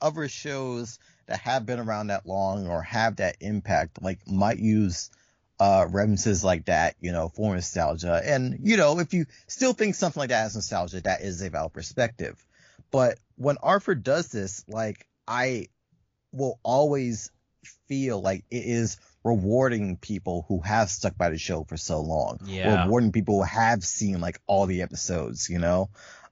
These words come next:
Speaker 1: Um, just the fact that they were able to not only stretch out that snowball arc for so long in, like, the quote unquote original run, um,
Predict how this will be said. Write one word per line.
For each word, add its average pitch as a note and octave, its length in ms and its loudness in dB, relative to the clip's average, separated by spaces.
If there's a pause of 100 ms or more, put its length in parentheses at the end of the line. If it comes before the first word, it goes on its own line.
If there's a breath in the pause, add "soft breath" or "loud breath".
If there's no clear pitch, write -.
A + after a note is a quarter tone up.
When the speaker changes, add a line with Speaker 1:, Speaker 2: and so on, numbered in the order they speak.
(100)
Speaker 1:
Um, G2 400 4 (280)
just G#3 260 2
the G4+ 100 2
fact F3 260 -2
that C3 120 -8
they C#3 120 -6
were B2+ 180 -6
able C3+ 260 -10
to A2+ 340 -8 (360 soft breath)
not B2+ 220 -2
only C#3 380 -2
stretch - 580 -2 (160)
out A#2 320 -2
that G2+ 180 -8
snowball A2+ 720 -2
arc F2 320 -4
for F#2+ 140 -8
so D3+ 300 -2
long A2+ 480 2
in, G2 180 -4
like, F2 260 -2
the F#2 220 0 (840 soft breath)
quote C3 160 4
unquote A2 280 -2
original G#2 560 0
run, F2+ 500 0 (440 soft breath)
um, F#2+ 480 -6